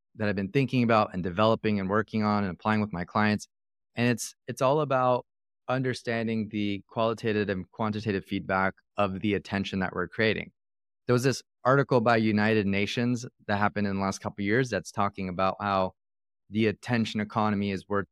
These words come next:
trillions and trillions of dollars, right? People are talking about the creator economy. The creator economy essentially was birthed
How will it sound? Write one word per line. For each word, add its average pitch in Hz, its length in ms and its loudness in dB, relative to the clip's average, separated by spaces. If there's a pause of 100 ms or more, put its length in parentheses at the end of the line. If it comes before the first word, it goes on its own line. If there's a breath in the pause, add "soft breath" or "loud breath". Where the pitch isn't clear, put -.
trillions 143 440 -2
and 113 120 -4
trillions 117 360 0
of 90 80 -8
dollars, 95 540 -2
right? 110 220 4 (420)
People 202 220 8
are 151 80 8
talking 147 340 4
about 107 200 4 (100)
the 110 120 0
creator 104 340 2
economy. 117 540 0 (680)
The 101 100 -8
creator 131 340 6
economy 104 360 4
essentially 101 580 -2 (240)
was 101 260 0
birthed 104 440 2